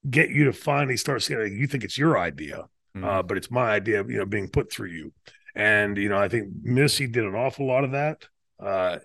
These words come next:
Speaker 1: I don't know if she would fess up to that, uh, but, you know, Missy was, was crafty that way, and she was smart enough to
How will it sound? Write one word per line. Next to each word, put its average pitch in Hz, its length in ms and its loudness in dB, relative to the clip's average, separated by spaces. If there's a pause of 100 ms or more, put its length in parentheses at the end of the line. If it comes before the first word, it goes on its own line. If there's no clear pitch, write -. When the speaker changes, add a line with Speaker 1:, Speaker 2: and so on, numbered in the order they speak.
(480)
Speaker 1:
I 123 100 0
don't 127 120 0
know 120 80 -2
if 107 60 -4
she 139 120 -2
would 98 160 -6
fess - 320 -2
up 127 180 -4
to 131 100 -4
that, 135 380 0 (220)
uh, 92 420 -2 (540)
but, 107 300 2
you 123 100 -2
know, 101 120 -2
Missy 131 440 0
was, 120 460 -4 (320)
was 120 100 -6
crafty 151 440 2
that 95 220 -4
way, 78 160 -10
and 87 220 -12
she - 140 -8
was 92 160 -6
smart 123 300 0
enough 113 200 -6
to 110 180 -2